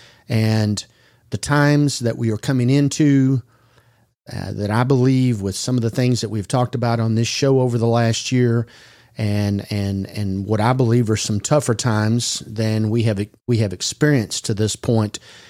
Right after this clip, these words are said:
in the year twenty twenty-three are on the way. Uh, and I believe some of those reasons are because of our lack of leadership in this country, not only at the government level,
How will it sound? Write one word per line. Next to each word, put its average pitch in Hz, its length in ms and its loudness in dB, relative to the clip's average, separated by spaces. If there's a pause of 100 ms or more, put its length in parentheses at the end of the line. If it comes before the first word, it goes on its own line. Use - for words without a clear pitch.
(180)
in 107 120 2
the 101 100 2
year 104 260 2
twenty 110 320 0
twenty-three 110 680 0
are 104 260 -2
on 113 260 0
the 107 100 0
way. 110 400 0 (600)
Uh, 101 380 -2
and 110 140 0
I 110 140 2
believe 117 540 2
some 165 240 0
of 170 60 2
those 113 300 2
reasons 110 680 0
are 110 260 0
because 131 560 0
of 101 100 0
our 95 240 0
lack 98 320 -2
of 87 140 -4
leadership 101 720 -2 (320)
in 101 180 0
this 98 200 -4
country, 113 560 -2 (640)
not 117 220 2
only 127 340 4
at 113 140 -2
the 110 80 -4
government 107 480 0
level, 98 420 -4